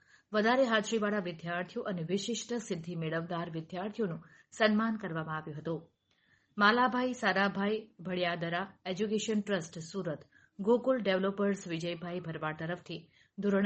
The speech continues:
એકથી આઠના તમામ બાળકોને કુલ અગિયારસો ચોપડા શાળાના શિક્ષિકા ભાવિકાબેનના હસ્તે આપવામાં આવ્યા હતા. શાળાના મધ્યાહન ભોજન સંચાલક પંચાણભાઈ સોલંકી તરફથી પ્રવેશ પામનાર બાળકોને શૈક્ષણિક કીટ આપવામાં આવી હતી.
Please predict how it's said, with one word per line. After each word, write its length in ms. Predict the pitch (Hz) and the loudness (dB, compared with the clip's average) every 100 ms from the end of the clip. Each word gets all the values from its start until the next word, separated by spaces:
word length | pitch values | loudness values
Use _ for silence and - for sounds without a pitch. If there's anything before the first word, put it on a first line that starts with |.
| 202 | 4
એકથી 420 | 226 226 226 226 | 2 2 0 -2
આઠના 440 | - 175 170 185 170 | -2 -6 -4 -4 -2
તમામ 380 | 185 202 208 | 0 2 2
બાળકોને 520 | 175 156 180 196 185 190 | 2 0 0 -2 -2 -2
કુલ 280 | 185 165 - _ _ _ - | -4 -6 -8 _ _ _ 0
અગિયારસો 580 | 214 220 226 226 240 | 2 4 2 2 -2
ચોપડા 460 | 226 196 165 156 165 - | 0 0 0 -4 -6 -2
શાળાના 340 | 202 185 190 | 0 2 0
શિક્ષિકા 560 | 175 202 - 214 208 208 | -2 -4 -4 -4 -4 -6
ભાવિકાબેનના 760 | 180 175 175 170 160 202 202 | -4 -4 -4 -4 -4 0 2
હસ્તે 320 | 208 208 - 139 | 2 -2 -4 -6
આપવામાં 360 | - 156 147 | -6 -10 -8
આવ્યા 180 | 143 147 | -10 -10
હતા. 320 | 160 147 - _ _ _ _ _ _ _ _ - | -8 -8 -8 _ _ _ _ _ _ _ _ 2
શાળાના 360 | 180 175 180 | 4 4 2
મધ્યાહન 520 | 180 175 208 190 208 202 | 0 0 0 2 2 2
ભોજન 400 | 196 202 208 208 | 2 2 2 0
સંચાલક 600 | 196 175 160 165 190 202 | 0 -4 -4 -2 -4 -4
પંચાણભાઈ 720 | 190 185 180 165 165 160 165 | -4 -2 -2 -4 -2 -4 -4
સોલંકી 420 | 165 175 180 190 | -4 -6 -4 -6
તરફથી 480 | 160 147 143 160 - _ _ _ | -6 -8 -8 -12 -12 _ _ _
પ્રવેશ 380 | 214 214 240 - - | 2 4 4 0 0
પામનાર 360 | 180 190 190 175 | 0 2 0 -2
બાળકોને 520 | 151 156 165 185 180 | -2 -4 -4 -4 -4
શૈક્ષણિક 480 | - 180 196 185 - | -4 -4 -4 -4 -6
કીટ 260 | 175 165 | -6 -4
આપવામાં 400 | 151 - 147 147 | -6 -6 -8 -6
આવી 160 | 143 151 | -8 -10
હતી. 300 | - 165 | -8 -8